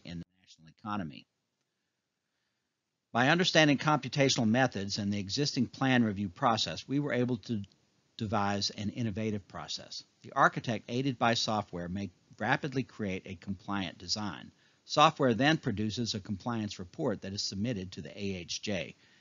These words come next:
As the A H J begins to trust and rely upon the report, permitting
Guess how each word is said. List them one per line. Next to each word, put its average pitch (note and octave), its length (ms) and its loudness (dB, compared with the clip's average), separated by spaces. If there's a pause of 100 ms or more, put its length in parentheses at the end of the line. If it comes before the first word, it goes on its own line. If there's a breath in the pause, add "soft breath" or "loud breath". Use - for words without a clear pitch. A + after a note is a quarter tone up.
(140 soft breath)
As G#2+ 180 -2
the G2+ 80 -6
A C#3+ 200 2
H - 160 0
J D3+ 240 8
begins A#2 420 2
to G2 100 -10
trust B2 380 -2
and G2+ 120 -4
rely A2+ 300 0
upon G#2 300 -2
the F#2 80 -4
report, F2+ 460 -6 (400 soft breath)
permitting C3+ 520 4